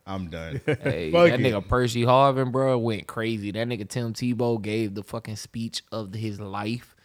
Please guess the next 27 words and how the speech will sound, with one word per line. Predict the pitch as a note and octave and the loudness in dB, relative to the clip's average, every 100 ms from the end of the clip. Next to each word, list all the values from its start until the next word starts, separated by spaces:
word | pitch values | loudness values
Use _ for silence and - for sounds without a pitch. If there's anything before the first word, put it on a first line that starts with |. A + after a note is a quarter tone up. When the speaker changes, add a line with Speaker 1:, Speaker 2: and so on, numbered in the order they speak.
| _ _ - | _ _ -8
Speaker 2:
greatest | A2 A2+ A#2 G#2+ | -4 -2 -4 -6
speech | - A#2+ A2+ | -8 -8 -6
in | G#2+ | -10
college | F#2+ - G#2+ G#2 - | -10 -8 -6 -8 -6
history. | A2 - B2+ A#2 B2+ - _ _ _ _ - | -6 -6 -8 -8 -10 -14 _ _ _ _ -4
Speaker 1:
Hey | G#3 | -2
man, | E3+ D3 | 0 0
I | D3+ | 0
know | G#3 A#3 | 0 0
you | G3+ F3+ | 0 0
was | D#3 B2 G2 | 2 0 -2
a | |
Gators | E2+ B2 C#3 C3 B2 | -2 2 4 2 -2
fan, | - C3+ C3 B2+ | -2 -2 -2 -4
but | A2+ B2+ | -2 -2
I | F3+ | -2
feel | - D#3 | -2 -2
like | C#3 A2+ G2 - _ _ _ _ - | 0 -2 -4 -8 _ _ _ _ -4
every | C3 B2+ | -2 0
nigga | B2 A#2+ G#2 | 0 0 -2
fuck | - B2+ F#2+ | -4 -4 -4
with | E2+ - | -6 -6
Peter | A#2+ G2+ | -6 -4
Warrick. | E2 F2+ D#2 B1 - - _ _ _ | -4 -6 -6 -10 -18 -20 _ _ _
Speaker 2:
Yeah. | C3+ D3+ G2+ G2 | 2 4 2 -4
Oh | - C#3+ | 0 0
yeah. | G#2 G2+ | 0 -6